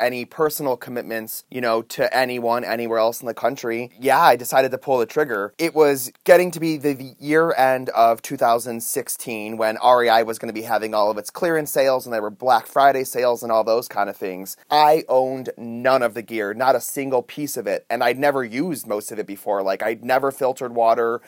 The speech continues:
I'd only set up a tent once or twice in my entire life, and that was with other people's assistance. So I had just a lot of gear know-how to get down and a lot of mental preparation to feel like I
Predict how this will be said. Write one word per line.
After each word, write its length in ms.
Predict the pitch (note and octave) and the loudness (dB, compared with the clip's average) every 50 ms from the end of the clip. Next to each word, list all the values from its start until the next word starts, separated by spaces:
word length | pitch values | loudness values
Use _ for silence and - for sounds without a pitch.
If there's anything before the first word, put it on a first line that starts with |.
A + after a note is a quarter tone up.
| - | 0
I'd 140 | B2 B2 C3 | 0 4 4
only 180 | C#3+ D3+ D#3 C#3+ | 4 2 2 -2
set 180 | - D3+ C#3 | 0 0 0
up 120 | C3+ C3 C#3 | 0 0 -2
a 60 | C3 | -6
tent 320 | - - - D3+ D3+ - | -4 0 0 0 0 0
once 400 | - A#2+ A#2 A#2+ B2+ C3 C3 - | -6 -4 2 2 2 2 0 -6
or 60 | D3+ | -8
twice 380 | - - - A#3+ A2+ B2+ C3 - | -8 -6 -2 -2 -2 -2 -2 -6
in 80 | B2+ A#2 | -6 -4
my 140 | A2 A2 | -4 -4
entire 380 | A2+ A2 G#2+ - A2+ A#2 A#2 A2+ | -4 -6 -6 -2 -2 0 0 0
life, 280 | A2 A2 A#2 B2 A#2 - | 2 2 2 2 2 -4
and 100 | A2 G#2+ | -6 -2
that 160 | A2+ A#2 G2 | -2 -2 -2
was 160 | A2+ G#2+ G#2 | -4 -6 -4
with 200 | A2+ A#2 A2+ - | -4 -4 -4 -4
other 400 | - F#2 A2+ A2+ A#2 A2+ A2 G#2+ | 0 0 0 2 2 -2 -2 -4
people's 380 | G#2+ - A#2+ - A#2 A2 G#2 G2+ | -8 -10 -10 -6 -6 -6 -6 -6
assistance. 560 | G2+ - - A#2+ A2 - - A2 G2+ G2+ - | -10 -8 -8 -8 -8 -6 -6 -6 -8 -8 -6
So 380 | - A#2 G#2 G#2 G#2 G#2+ G#2+ _ _ - | -2 0 2 2 2 0 -2 _ _ 2
I 180 | C3 C3+ C#3 | 4 4 4
had 220 | D3+ D#3+ D3+ C#3+ C3+ | 4 4 2 2 2
just 180 | D3 C#3 - | 0 -2 0
a 60 | C3+ A#2+ | -2 -2
lot 280 | A#2+ B2+ B2 C3+ C3+ | 2 4 4 6 4
of 200 | B2+ B2 B2+ A#2+ | 4 0 -4 -12
gear 360 | - C3+ C3+ C#3 C#3 C#3+ D3+ | -8 -4 0 2 2 2 2
know-how 640 | C#3+ C#3 C3+ B2+ C3 C3 C3+ - C3 B2 A#2+ B2 B2+ C3+ | 2 4 4 6 6 6 4 2 4 4 4 4 4 2
to 140 | - - | -4 -6
get 240 | C3+ A#2+ B2+ B2+ - | -2 2 2 2 2
down 460 | - A#2+ A2 A2+ A#2+ C3+ D3 D#3 C#3+ | 2 2 4 4 4 2 2 0 0
and 100 | B2+ A#2 | -2 0
a 60 | A2+ A2+ | 0 2
lot 260 | A2 A2+ G#2+ A#2 A#2 | 2 4 4 4 4
of 220 | A#2 A#2 A#2 - - | 4 2 -2 -6 -12
mental 540 | D#3+ E3 D#3 D3+ D3+ D3+ D#3+ - F3+ F3+ E3 | -10 -6 2 2 4 2 2 2 0 0 0
preparation 720 | - - E3+ D#3+ - - D3+ D3 D3 D#3 D3+ - F#3+ F3+ D#3+ | 4 4 2 4 4 2 2 2 2 0 -2 -6 -6 -4 -6
to 60 | C3+ | -6
feel 300 | - - C#3 C#3+ D3 C#3 | -6 -4 0 2 2 4
like 200 | C3+ B2 B2 - - | 4 2 2 2 2
I 480 | A2+ A#2 A#2+ A#2+ A#2 A#2+ A#2+ B2 A#2+ | 2 4 4 4 2 2 -2 -4 -8